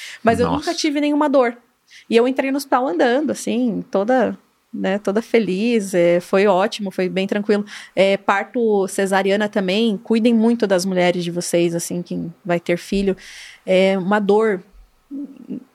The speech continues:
Speaker 1: impressionante por, por semanas.
Speaker 2: É.
Speaker 1: É uma dor, o parto normal dói.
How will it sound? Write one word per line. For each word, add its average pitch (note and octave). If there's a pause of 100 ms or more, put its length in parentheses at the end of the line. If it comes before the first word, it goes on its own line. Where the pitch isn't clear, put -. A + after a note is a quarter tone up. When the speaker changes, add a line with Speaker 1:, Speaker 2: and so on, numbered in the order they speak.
(160)
Speaker 1:
impressionante A3+
por, A3 (260)
por G#3
semanas. G#3 (120)
Speaker 2:
É. D3 (100)
Speaker 1:
É F#3+
uma F#3
dor, G3 (220)
o F#3
parto A#3
normal G#3+
dói. G#3